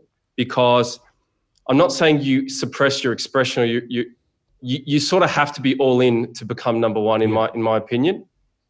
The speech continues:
Speaker 1: But what I was able to do is, 'cause my habits were so disciplined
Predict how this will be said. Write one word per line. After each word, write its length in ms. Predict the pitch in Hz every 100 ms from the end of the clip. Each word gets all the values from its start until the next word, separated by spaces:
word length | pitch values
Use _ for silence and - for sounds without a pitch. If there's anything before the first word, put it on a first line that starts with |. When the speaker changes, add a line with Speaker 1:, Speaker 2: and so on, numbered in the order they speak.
| _ -
Speaker 1:
But 100 | 131
what 160 | 143
I 80 | 160
was 140 | 151
able 240 | 151 139 127
to 140 | -
do 480 | 110 135 117 104 131 _ _ _ _
is, 140 | - 113
'cause 240 | 175 165
my 120 | 165
habits 300 | 135 139 127
were 80 | 131
so 180 | - 120
disciplined 800 | 107 139 - 127 117 104 107